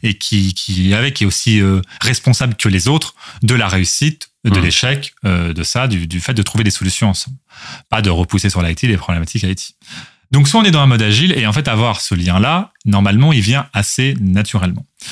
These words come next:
Speaker 1: Soit on est dans un mode beaucoup plus segmenté, siloté, où il y a les développeurs, chefs de projet, business analyst d'un côté, et il y a les gens du run, une équipe run,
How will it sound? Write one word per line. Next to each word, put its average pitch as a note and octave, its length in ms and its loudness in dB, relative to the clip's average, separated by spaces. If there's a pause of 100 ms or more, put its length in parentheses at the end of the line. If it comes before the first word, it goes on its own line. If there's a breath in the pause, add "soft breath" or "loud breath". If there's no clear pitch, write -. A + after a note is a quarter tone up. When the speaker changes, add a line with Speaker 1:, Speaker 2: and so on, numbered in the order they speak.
(300 loud breath)
Speaker 1:
Soit C4 260 0
on A#3 100 6
est C#3 80 4
dans A#2+ 120 2
un A#2+ 100 4
mode D#3+ 180 4
beaucoup A#2+ 220 0
plus C#3+ 220 0
segmenté, A#2+ 600 2
siloté, A#2 580 0 (260 loud breath)
où B2 120 4
il A#2 60 4
y A#2 40 2
a G#2 40 2
les F#2+ 100 2
développeurs, C3 840 0
chefs F#2+ 220 -2
de F#2 60 0
projet, G2 680 0 (100)
business F2 280 -4
analyst F2+ 640 0
d'un F#2 160 -2
côté, B2 440 -2 (480 soft breath)
et D#3 280 0
il A#2+ 60 0
y A2 60 2
a G2+ 40 0
les G#2+ 100 2
gens B2+ 400 2
du F#2 140 0
run, G#2+ 400 2
une F#2 100 -2
équipe - 260 -4
run, C3+ 220 0